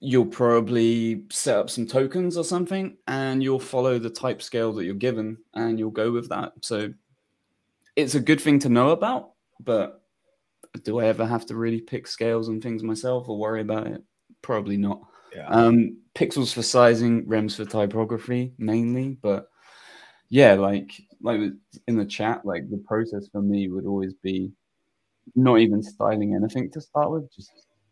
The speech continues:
Speaker 1: laying it all out on the page and then just, uh, incrementally doing it piece by piece. And yeah, I'd put all the, I'd start by dropping all the tokens in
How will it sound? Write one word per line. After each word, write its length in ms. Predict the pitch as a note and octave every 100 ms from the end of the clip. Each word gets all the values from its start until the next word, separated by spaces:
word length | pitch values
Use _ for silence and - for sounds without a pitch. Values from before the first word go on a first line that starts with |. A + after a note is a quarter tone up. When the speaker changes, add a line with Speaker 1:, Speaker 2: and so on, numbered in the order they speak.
| _ _ -
Speaker 1:
laying 460 | G#2 G2+ G2+ G2+ G2
it 80 | - _
all 240 | G#2 G2 G2
out 140 | F#2+
on 140 | G2
the 80 | G2
page 440 | F#2+ G2+ - A#2 - _ _ _ -
and 180 | G2 G2
then 280 | G2 G2
just, 220 | G2 G2 -
uh, 280 | - D2+ - - _ _ _ -
incrementally 720 | G2+ - G2 F#2+ A1+ F2+ E2
doing 260 | F#2 F#2 F2
it 80 | - _ -
piece 100 | - -
by 80 | - _
piece. 200 | - - _ _ _ _ _ _ _ _ - - _ _ _ _ _ _ _ _ -
And 320 | G2 F#2 F#2 - _ -
yeah, 180 | G2 F2+ - -
I'd 200 | G2+ - -
put 80 |
all 100 | C#2 F#2+
the, 160 | - - -
I'd 120 | -
start 280 | - G#2 -
by 120 | F2+ -
dropping 320 | - G2+ G2+ G2
all 100 | F#2
the 140 | F#2
tokens 400 | - F#2+ G#2+ G2
in 240 | G2 G2+